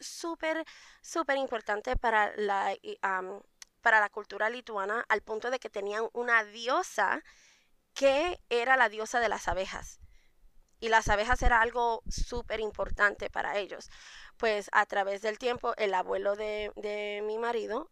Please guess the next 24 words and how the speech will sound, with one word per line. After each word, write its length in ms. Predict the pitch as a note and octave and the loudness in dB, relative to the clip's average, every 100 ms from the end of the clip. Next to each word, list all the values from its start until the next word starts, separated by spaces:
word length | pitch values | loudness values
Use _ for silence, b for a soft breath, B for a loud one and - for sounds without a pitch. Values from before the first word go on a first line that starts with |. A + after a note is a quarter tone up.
| _ | _
hacía 420 | G3+ G3 - F#3+ | 2 2 0 -2
el 80 | F#3 | -2
hidromiel. 380 | G#3+ A3+ A3 G#3 | -2 -2 -2 -2
Yo 100 | G#3 | -4
tengo 300 | G#3 G#3 B3 | -4 0 2
documentos, 880 | B3 - A3 G#3+ G#3+ A#3 F#3+ G3 - | 2 -2 -4 -2 -2 -2 -4 -6 -6
eh, 280 | G#3+ F#3 F#3 | -4 -4 -4
después 300 | F#3 G3+ G3+ | 2 2 2
de 100 | G#3 | 0
la 120 | G#3 | 2
ley, 260 | A#3 A#3+ A#3 A3+ | 2 0 -4 -4
que 100 | G#3+ | -8
se 140 | - | -4
repeló 680 | G3 F#3+ - F#3 F#3+ G3 A3 B B B - | -2 -2 -4 -4 -2 0 -2 B B B 0
la 240 | A3 G#3+ | 4 4
ley 320 | G3+ G3+ G3+ | 4 -2 -4
seca 360 | G#3+ A3 G#3 A3 | 0 0 2 4
o 40 | |
la 120 | G#3+ F#3+ | 4 2
prohibición 640 | G3 G3 G3+ - G#3+ G#3 | -2 2 2 4 2 2
en 60 | G#3+ | -2
los 140 | A3 | -2
Estados 400 | B3 G3+ G3 G3+ | 2 4 2 0
Unidos, 420 | B3+ A#3 A#3 B3 | -2 -2 -2 0